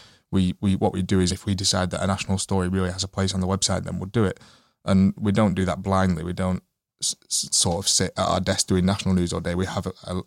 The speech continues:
a, a team of brilliant reporters that are doing really strong local sto-, stories all day, and then we have some national news. It's not a case of one or the other, it's both.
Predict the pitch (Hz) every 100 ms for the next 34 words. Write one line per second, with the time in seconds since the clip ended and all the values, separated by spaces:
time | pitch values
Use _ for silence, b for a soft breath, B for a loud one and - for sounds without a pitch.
0 | - - - 98 - - 110 98 92 90
1 | 101 92 95 - 98 90 92 92 87 92
2 | 92 - B B - 101 95 - 98 92
3 | 98 90 - 95 - 98 - 104 95 90
4 | 90 90 87 - B B B _ - 95
5 | 92 87 90 90 92 87 - 90 90 -
6 | - - 110 95 - 85 95 87 90 90
7 | 80 - 98 87 -